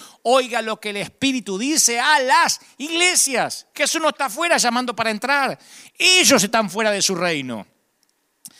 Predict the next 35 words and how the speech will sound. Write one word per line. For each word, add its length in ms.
Y 140
ellos 420
pueden 240
estar 240
tocando 380
toda 180
la 100
noche 260
como 200
las 160
cinco 480
vírgenes 440
insensatas 840
que 120
no 100
tenían 260
aceite 680
y 80
que 140
Jesús 320
nunca 380
las 100
dejará 320
entrar 400
porque 240
no 140
cumplen 400
los 100
requisitos 540
de 40
un 80
corazón 360
arrepentido 720
y 80
precavido. 880